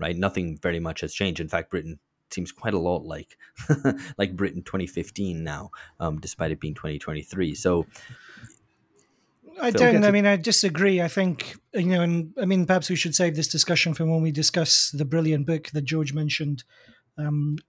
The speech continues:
Speaker 2: in due
Speaker 3: It's
Speaker 2: course.
Speaker 3: improving. It's gone from not bad to pretty good to amazing, incredible.
Speaker 2: It is, in fact, amazing and incredible, but obviously unbiased.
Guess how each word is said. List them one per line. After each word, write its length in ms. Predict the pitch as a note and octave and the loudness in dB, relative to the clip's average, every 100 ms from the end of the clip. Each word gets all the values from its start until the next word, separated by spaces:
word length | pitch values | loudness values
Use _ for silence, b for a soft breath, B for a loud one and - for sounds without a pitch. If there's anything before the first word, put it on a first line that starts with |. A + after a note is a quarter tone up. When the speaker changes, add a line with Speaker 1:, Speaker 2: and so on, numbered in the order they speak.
| - | -4
Speaker 2:
in 140 | E3 | 0
due 100 | C#3+ | 2
Speaker 3:
It's 100 | C#3+ | 4
Speaker 2:
course. 240 | F3 E3 D#3+ | 4 6 8
Speaker 3:
improving. 400 | F3 D#3 A#2 B2 | 8 6 4 2
It's 160 | - | -2
gone 220 | - D3+ | 2 2
from 400 | C#3 C3+ A#2+ B2+ A#2+ | 2 4 4 2 0
not 260 | C3+ C#3 | 0 0
bad 360 | A#2+ A2+ A#2 - | 0 -2 -4 -4
to 180 | B2 A#2 | -4 -2
pretty 280 | - B2 A#2 | 2 2 2
good 260 | B2 A#2 - | 0 -2 -4
to 340 | A2+ A#2 A2+ - - _ _ B B B B - | -4 -2 -4 -8 -18 _ _ B B B B -4
amazing, 380 | B2 B2 A#2+ A#2 | 4 4 4 -2
incredible. 520 | A2+ B2+ B2+ - A#2+ - _ | 0 0 0 -4 -8 -10 _
Speaker 2:
It 140 | - F3 | 2 6
is, 200 | F#3+ D#3+ | 6 4
in 100 | D3 | 2
fact, 300 | D#3 C#3+ - | -2 -4 -2
amazing 380 | D#3 D3+ C#3 C#3 | 0 0 0 -2
and 100 | C#3 | -4
incredible, 480 | C#3 C3+ C3 C3+ _ | -4 -4 -4 -8 _
but 240 | D#3 B2+ _ _ | -4 -4 _ _
obviously 480 | F3 D3 D3 D#3+ C#3+ | -4 0 0 0 -2
unbiased. 600 | D3 D3 C#3+ D3 - | -2 -2 -2 -2 -4